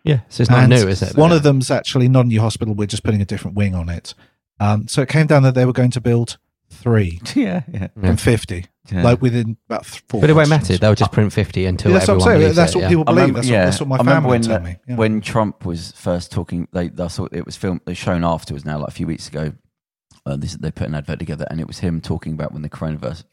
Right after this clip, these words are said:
Speaker 3: first started, and he said,
Speaker 1: Oh,
Speaker 3: uh,
Speaker 1: it'd
Speaker 3: there'll
Speaker 1: be a
Speaker 3: be
Speaker 1: week or
Speaker 3: fourteen
Speaker 1: something. Yeah.
Speaker 3: people. And, but the thing is, he said,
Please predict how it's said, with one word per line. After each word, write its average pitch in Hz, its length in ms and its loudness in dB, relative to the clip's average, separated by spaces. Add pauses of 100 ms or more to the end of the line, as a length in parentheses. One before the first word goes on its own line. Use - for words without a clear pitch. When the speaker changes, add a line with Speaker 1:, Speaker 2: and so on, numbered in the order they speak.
Speaker 3:
first 80 180 -8
started, 82 480 -8
and 78 100 -10
he 76 60 -6
said, 78 240 -8 (420)
Speaker 1:
Oh, 92 160 2
Speaker 3:
uh, 90 40 2
Speaker 1:
it'd 85 160 0
Speaker 3:
there'll 95 140 4
Speaker 1:
be 90 40 4
a - 20 4
Speaker 3:
be 90 60 2
Speaker 1:
week 92 180 2
or 107 180 4
Speaker 3:
fourteen 95 340 0
Speaker 1:
something. 90 140 0
Yeah. 87 160 2
Speaker 3:
people. 82 300 2 (460)
And, 202 160 0
but 196 140 -2
the 202 60 -4
thing 285 200 -4
is, 180 140 -4
he 170 60 -4
said, 151 240 0